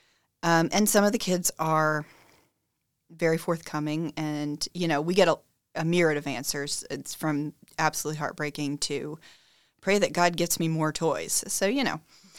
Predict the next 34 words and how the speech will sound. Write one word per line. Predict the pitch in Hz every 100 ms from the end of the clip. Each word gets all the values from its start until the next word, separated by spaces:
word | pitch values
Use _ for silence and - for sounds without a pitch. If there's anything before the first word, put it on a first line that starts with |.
| - - _
um, | 196 190 175 165 160 175 - _ _ _ _ _ _ _ _ _ _ - - _ _ _ -
but | 220
it's | 247
been | - 269
really | 254 240 220
good, | 208 165
and | 165 147
especially | 165 - 180 - 175
as | 160
some | 170 160
of |
the | 156
kids | 151 160 156
have | 156 - - 165
gained | 165 156
our | 147 143
trust, | - 160 147 147 - - -
we've | 165 160 160
been | 156
able | 151 147
to | 151
pray | 160 - 151
over | 147 151
them. | 151 147 147 -
We | 151 151
had | 156 143
one | 147 143
child | - 143 143 147
who | - 147 143 147 - _ _ _ _ _ _
has | 190 190
some | 190
stuff | 180 160 151
going | 160 151 151
on | 147 147 147 147